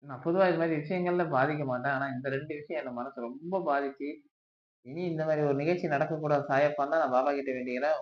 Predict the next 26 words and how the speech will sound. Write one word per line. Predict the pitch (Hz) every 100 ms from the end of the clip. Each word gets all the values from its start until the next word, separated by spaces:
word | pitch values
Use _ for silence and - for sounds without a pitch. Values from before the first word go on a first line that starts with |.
| - -
என்னுடைய | 113 120 147 165 165
சாய் | 139 143
சகோதர | 131 131 143 143
சகோதரி | 139 135 135 127
கிட்ட | 127 139
உங்களுக்கு | 120 113 110
அன்பான | 120 135 143 160
வேண்டுகோளை | 139 143 147 139 127
நான் | 117 113
சொல்றேன். | 120 120 131 - _ _ _ -
உங்களுடைய | 113 120 120 120
பிள்ளைகள் | 135 147 156
யாராவது | 135 113 131 143 139
தோல்வி | - 143 165
அடைஞ்சாலும் | 139 123 135 131 131 131
சரி, | 120
இல்ல | 131 123
மார்க் | 110 120 139 127
குறைவா | 117 120 131
இருந்தாலும் | 123 117 123 131 104
யாரும் | 104 113 139 -
திட்டாதீங்க. | 123 - 160 143 120 127 - _ _ _
ஏன்னா | 135 151 131
இது | 147
வாழ்க்கை | 143 135 147 151 139
அல்ல. | 120 123